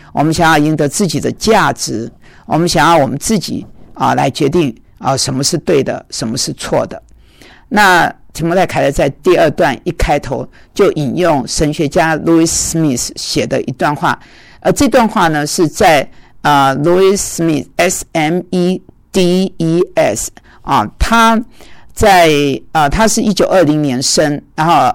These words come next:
二零零二年，所以他活了一百零二岁，你知道吗？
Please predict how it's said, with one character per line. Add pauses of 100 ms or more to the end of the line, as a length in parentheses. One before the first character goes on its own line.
二
零
零
二
年，
所
以
他
活
了
一
百
零
二
岁，
你
知
道
吗？